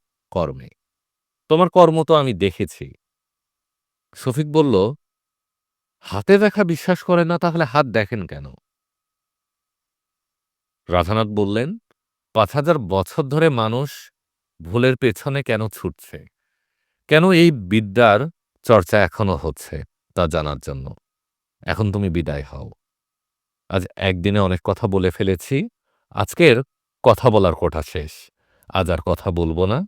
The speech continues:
চোখ বন্ধ করে শুয়ে থাকব।" অতি ভুক্তরতি রকি, সদ্য প্রাণা হারিণী। এর অর্থ অতিরিক্ত ভোজন এবং অতিরিক্ত বাচালতা সদ্য প্রাণনাশক।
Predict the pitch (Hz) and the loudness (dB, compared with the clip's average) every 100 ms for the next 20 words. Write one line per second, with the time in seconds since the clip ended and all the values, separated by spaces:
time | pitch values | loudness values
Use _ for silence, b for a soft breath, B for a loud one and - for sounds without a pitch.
0 | - - 101 76 73 82 85 117 135 135 | -10 -2 0 0 0 2 2 -2 0 0
1 | 110 110 - - 85 - 71 65 69 78 | 0 -2 -6 -2 -2 -4 -12 -14 -18 -20
2 | _ _ _ _ _ _ _ _ _ _ | _ _ _ _ _ _ _ _ _ _
3 | _ _ _ _ _ _ 123 175 131 - | _ _ _ _ _ _ 0 0 0 -2
4 | 117 - 160 160 147 190 240 - _ - | -2 2 2 2 0 -6 -6 -12 _ -2
5 | 101 - 78 69 - _ _ _ - - | 0 0 -4 -8 -12 _ _ _ -20 -2
6 | 143 127 160 - 143 127 127 139 196 _ | -2 2 0 2 4 4 4 0 -4 _
7 | _ _ _ _ _ 110 85 73 69 85 | _ _ _ _ _ -4 -2 -4 -10 -14
8 | _ _ _ _ _ _ _ - 117 123 | _ _ _ _ _ _ _ 0 4 4
9 | - 170 117 156 - _ _ - 123 135 | 2 2 2 0 -8 _ _ -4 2 2
10 | 127 160 113 - 104 104 135 139 135 - | 2 2 0 0 0 2 2 2 0 -4
11 | 107 95 127 127 151 92 71 90 - 127 | -4 -2 -2 0 -2 -2 -2 0 2 2
12 | 131 123 98 131 - _ - 104 76 80 | 0 0 -4 -6 -12 _ -4 -2 -2 -8
13 | - 71 71 - - 85 | -8 -10 -12 -14 -18 -20